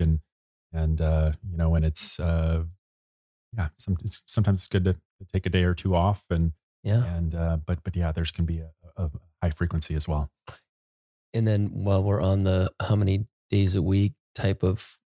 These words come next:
Speaker 2: conversation, let's talk a little bit about microdosing and what your experience has been.
Speaker 1: Yeah, I'd love to share, love to share about this. This is, um, something that I think is, uh, going to be integral, uh, to the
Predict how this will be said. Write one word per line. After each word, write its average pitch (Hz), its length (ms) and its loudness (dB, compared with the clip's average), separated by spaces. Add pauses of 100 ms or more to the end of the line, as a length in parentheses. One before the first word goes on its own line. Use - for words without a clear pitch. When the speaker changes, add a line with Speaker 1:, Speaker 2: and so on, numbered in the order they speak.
Speaker 2:
conversation, 98 760 2
let's 104 240 2
talk 113 240 2
a 110 40 2
little 104 180 2
bit 101 120 2
about 95 200 2
microdosing 90 680 2
and 87 100 4
what 90 160 4
your 90 400 2
experience 92 640 0
has 92 100 -2
been. 82 340 2 (300)
Speaker 1:
Yeah, 82 120 -2
I'd 78 80 -2
love 82 120 2
to 92 80 0
share, 82 460 2
love 85 140 0
to 92 60 0
share 90 180 2
about 82 240 0
this. 80 280 4
This - 220 0
is, 90 200 2
um, 87 420 2
something 87 540 2
that 82 260 0
I 82 80 2
think 87 540 0
is, 80 540 2
uh, 82 320 0
going 87 280 0
to - 140 -2
be 80 460 0 (360)
integral, 82 540 0 (280)
uh, 82 220 -2
to 87 500 0
the 80 240 -12